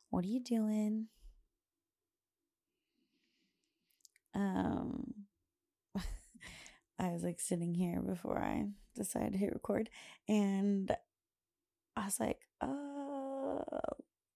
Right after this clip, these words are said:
I think that life might be boring right now." <laughs> Right? Like,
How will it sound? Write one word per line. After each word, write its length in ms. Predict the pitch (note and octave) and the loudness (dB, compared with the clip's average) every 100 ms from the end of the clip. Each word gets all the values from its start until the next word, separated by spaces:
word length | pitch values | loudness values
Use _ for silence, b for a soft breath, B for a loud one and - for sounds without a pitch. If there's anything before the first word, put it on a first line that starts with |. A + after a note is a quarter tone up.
| _ - | _ 0
I 220 | - - - - | 0 0 -8 0
think 240 | G#3 C#4 F4 - | 4 4 2 2
that 160 | G4 E4 | 2 2
life 260 | C#4+ C#4 | 0 2
might 300 | A#3+ A3+ A3+ | 2 2 0
be 240 | A#3+ A#3 A3+ | 0 2 0
boring 460 | G#3+ C4+ G#4 D#4 | 0 4 6 6
right 160 | A3 G3 | 6 4
now." 240 | - - - - | 2 0 -6 -12
<laughs> 60 | - - - _ _ _ - B B B B B - | -12 -12 -20 _ _ _ -16 B B B B B 4
Right? 240 | C4 E4 | 6 6
Like, 240 | - G3+ | 6 2